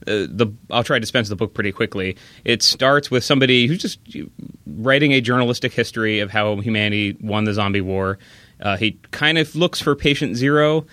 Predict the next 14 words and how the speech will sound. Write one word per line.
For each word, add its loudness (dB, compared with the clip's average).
but 2
he 0
te-, 0
uh, -2
he, -4
he, 0
he 2
tells 0
pretty -2
much 0
a -6
straight -2
narrative 2
through -2